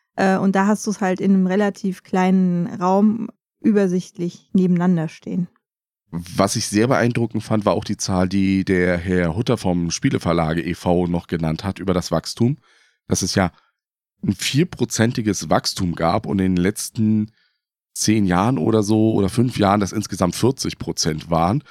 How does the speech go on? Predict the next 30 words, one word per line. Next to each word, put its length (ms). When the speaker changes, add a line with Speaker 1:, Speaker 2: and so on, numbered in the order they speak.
Speaker 2:
und 140
das 120
eben 300
nicht 320
nur, 480
wie 140
du 120
schon 180
gesagt 240
hast, 120
bei 120
den, 280
ähm, 480
normalen 380
Spielen, 180
sondern 240
eben 120
auch 120
den 120
Gesellschaftsspielen 840
und 240
auch 180
den 380
etwas 360
teureren 720
Spielen, 560
die 60
Speaker 1:
Ja. 60
Speaker 2:
dann 120
eben 240